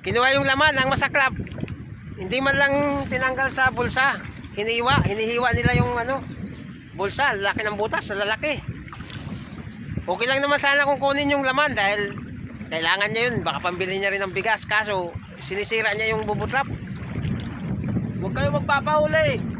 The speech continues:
Speaker 2: Lahat ng ano, lahat ng nakuha nyo, kulang pa yan pambayad dito sa bubo trap. Sinasabi ko sa inyo.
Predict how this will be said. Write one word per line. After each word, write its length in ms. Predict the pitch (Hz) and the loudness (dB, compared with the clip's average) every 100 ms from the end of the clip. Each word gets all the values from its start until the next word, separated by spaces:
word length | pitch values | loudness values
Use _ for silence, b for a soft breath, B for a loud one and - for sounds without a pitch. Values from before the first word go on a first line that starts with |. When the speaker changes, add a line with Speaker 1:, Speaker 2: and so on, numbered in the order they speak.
| - | -4
Speaker 2:
Lahat 260 | 214 247 - | 0 0 -2
ng 140 | 277 285 269 | -2 -2 0
ano, 320 | 269 294 285 240 - - - | 2 4 2 2 -6 -8 -6
lahat 240 | - 226 - | -2 -2 0
ng 240 | 254 262 262 - - - - - - - | 0 0 0 -2 -2 -6 -6 -6 -8 -10
nakuha 320 | - 254 269 | -8 -4 -2
nyo, 160 | 262 277 262 - | 0 0 -2 -4
kulang 320 | 247 254 254 | -6 -4 -2
pa 160 | 247 | -2
yan 80 | 247 | -2
pambayad 400 | 247 247 247 247 | -4 -2 0 0
dito 200 | 240 247 | -4 -8
sa 120 | 240 | -8
bubo 240 | 240 - 240 | -8 -6 -4
trap. 260 | - 233 - - | 0 2 0 -6
Sinasabi 440 | - 202 233 226 | -10 -6 -4 -4
ko 80 | 220 | -4
sa 100 | 233 | -6
inyo. 240 | 214 226 | -6 -6